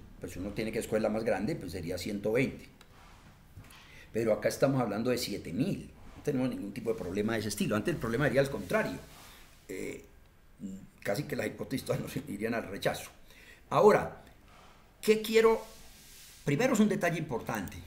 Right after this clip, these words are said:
no menor, digamos, sobre todo cuando tengas muestras pequeñas, uno mira acá, eh, el tamaño mínimo y es una posible defensa a, a las críticas o a las, bueno, críticas constructivas que nos hagan, porque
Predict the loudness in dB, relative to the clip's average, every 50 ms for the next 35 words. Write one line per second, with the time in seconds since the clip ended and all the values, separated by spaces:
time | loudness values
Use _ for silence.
0 | -16 -12 -8 -6 -4 -2 0 0 0 0 0 -2 -2 -4 -4 -4 -4 -4 -4 -6
1 | -6 -6 -4 -4 -4 -2 -2 -4 -4 -6 -6 -4 -2 -2 -2 -2 -2 -4 -4 -4
2 | -4 -2 0 0 0 0 0 0 -2 0 0 0 0 -2 -2 -4 -6 -8 -6 -6
3 | -6 -6 -6 -8 -14 -20 -20 -20 -20 -20 -20 -20 -14 -12 -10 -8 -8 -8 -10 -10
4 | -10 -10 -10 -10 -8 -8 -8 -6 -2 0 0 0 2 2 2 4 4 4 2 2
5 | 0 -2 -8 -16 -20 -20 -20 -16 -6 -2 0 0 0 0 0 -2 -2 -4 -4 -6
6 | -6 -6 -6 -6 -6 -6 -2 -2 -2 -2 -2 -4 -4 -6 -6 -6 -6 -4 -4 -6
7 | -6 -8 -10 -16 -20 -20 -20 -20 -20 -20 -20 -16 -12 -10 -10 -10 -10 -12 -14 -12
8 | -12 -10 -10 -10 -8 -8 -8 -8 -10 -12 -18 -20 -20 -20 -12 -2 2 4 4 4
9 | 2 0 -4 -2 0 0 0 2 0 -2 -2 -2 -2 -2 -2 -4 -4 -6 -8 -2
10 | -2 -2 -2 -2 -6 -14 -16 -14 -10 -10 -6 -6 -6 -6 -6 -8 -10 -10 -12 -14
11 | -12 -8 -4 -4 -2 -2 -2 -2 -4 0 2 2 2 2 0 -4 -8 -10 -14 -18
12 | -20 -20 -20 -20 -18 -18 -18 -18 -4 -2 0 0 0 -2 -2 0 0 0 -2 -6
13 | -12